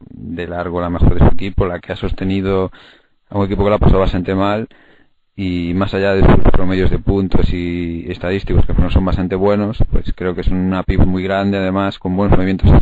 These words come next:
dentro de la zona, y que puede ayudar mucho, mucho a un equipo con aspiraciones y recursos ma-, mayores de los que,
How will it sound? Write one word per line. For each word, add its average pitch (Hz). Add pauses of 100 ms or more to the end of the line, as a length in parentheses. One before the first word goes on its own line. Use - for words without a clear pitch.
dentro 95
de 92
la 90
zona, 104 (640)
y 92
que 82
puede 87
ayudar 87
mucho, 92
mucho 95
a 87
un 87
equipo 92 (320)
con 90
aspiraciones 92
y 87 (540)
recursos -
ma-, 87
mayores 90
de 87
los 85
que, 85